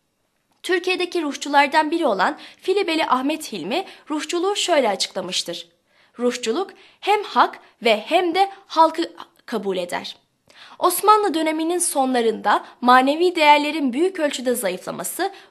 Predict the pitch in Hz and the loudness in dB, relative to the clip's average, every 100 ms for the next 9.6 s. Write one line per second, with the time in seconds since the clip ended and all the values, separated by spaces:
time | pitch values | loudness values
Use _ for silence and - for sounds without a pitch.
0 | 226 262 - 349 392 349 320 302 285 294 | -6 -4 -2 -2 -2 -2 -2 -2 -2 -2
1 | 294 320 277 262 262 277 254 247 247 269 | 0 0 0 0 -2 -2 0 0 -4 -4
2 | 349 311 240 214 185 185 - _ _ _ | -2 0 -2 -2 -8 -12 -16 _ _ _
3 | _ _ - - 370 349 381 392 359 392 | _ _ -20 -8 -2 2 4 4 4 2
4 | 392 427 415 392 381 277 262 302 339 349 | 2 0 0 -2 2 2 2 -2 -2 -2
5 | 311 262 233 220 226 277 277 - 139 165 | -2 -2 0 0 2 2 0 -4 -6 -2
6 | 330 359 - - 381 359 214 175 311 359 | -4 -4 -12 -4 0 0 0 2 2 2
7 | - - 339 339 330 330 320 302 294 320 | -8 -6 0 2 2 2 0 -2 -2 -2
8 | 320 - 240 202 190 - 214 254 311 220 | -4 -2 2 2 0 -6 -2 -2 0 -4
9 | 196 214 190 170 - | -4 -8 -6 -4 -4